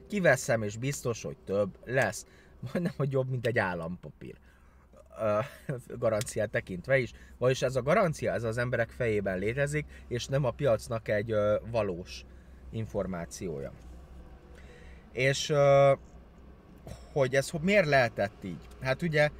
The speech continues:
ja, bocsánat, mi veri fel az árfolyamot? Hát a kereslet, kínálat. Mindig vissza kell menni a legalapabb bak-, tehát a legalapabb dolgokhoz. Egy, egy részvény árfolyamát mindig az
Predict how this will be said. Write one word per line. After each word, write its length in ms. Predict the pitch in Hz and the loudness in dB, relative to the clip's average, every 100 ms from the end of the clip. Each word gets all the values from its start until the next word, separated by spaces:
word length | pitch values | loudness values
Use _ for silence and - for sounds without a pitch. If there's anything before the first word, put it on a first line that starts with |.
| - - - | -18 -20 0
ja, 100 | 151 | 4
bocsánat, 280 | 180 156 123 | 4 2 2
mi 100 | 185 | 4
veri 200 | 160 135 | 4 4
fel 180 | 143 | 2
az 120 | 135 131 | 2 4
árfolyamot? 720 | 117 117 113 104 98 85 - | 2 0 -2 -2 -2 -8 -8
Hát 160 | 117 | -8
a 60 | 117 | -8
kereslet, 480 | - 131 127 120 110 | 0 0 2 -2 -4
kínálat. 720 | 113 110 104 98 90 104 113 | -6 -4 -2 -2 -4 -2 -2
Mindig 260 | 170 180 | 0 0
vissza 240 | 160 151 156 | 0 0 0
kell 160 | - | 2
menni 140 | 135 135 | 0 2
a 60 | |
legalapabb 600 | 123 127 131 120 113 120 117 - - - - - - 117 | 2 2 4 2 4 0 0 -12 -20 -20 -20 -20 -14 -2
bak-, 440 | 113 104 - - | -2 -2 -12 -8
tehát 260 | - 110 127 | -6 -4 -2
a 160 | 127 | 0
legalapabb 760 | 139 143 131 120 113 127 120 123 | 2 4 4 4 2 2 2 2
dolgokhoz. 800 | 131 120 104 95 - 82 - - - - - - - | 2 2 0 -8 -8 -10 -10 -18 -20 -20 -20 -20 -12
Egy, 160 | - 117 - | -12 -12 -14
egy 140 | 95 | -6
részvény 360 | 139 190 107 107 | -2 -2 -2 0
árfolyamát 560 | 127 - 135 135 120 | 0 0 -2 0 -2
mindig 340 | 147 139 110 107 | -2 -2 -2 2
az 320 | 104 101 - | 0 0 -12